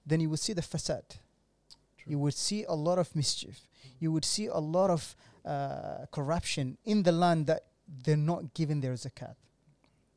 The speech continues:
Speaker 2: Quick question on the client here. You said obviously seventy percent of those that are, like, refugees and whatnot are Muslim. And obviously we,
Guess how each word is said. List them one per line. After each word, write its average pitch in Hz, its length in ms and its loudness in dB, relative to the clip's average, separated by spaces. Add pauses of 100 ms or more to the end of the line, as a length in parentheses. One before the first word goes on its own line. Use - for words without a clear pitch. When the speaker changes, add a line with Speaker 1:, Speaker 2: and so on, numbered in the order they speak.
(640)
Speaker 2:
Quick 139 160 -12
question 113 300 -6
on 113 160 -6
the 123 80 0
client 107 440 -4
here. 95 140 -16 (100)
You 95 60 -20
said 117 280 -2 (200)
obviously 101 560 -6 (140)
seventy 113 400 2
percent - 480 -4 (360)
of 92 200 -14
those 101 320 -8
that 95 160 -8
are, 92 200 -8
like, 87 220 -12
refugees 95 500 -12
and 92 100 -10
whatnot 87 400 -12 (640)
are 92 380 -4 (180)
Muslim. 104 440 -8 (240)
And 104 100 -8
obviously 101 380 -8
we, 90 400 -18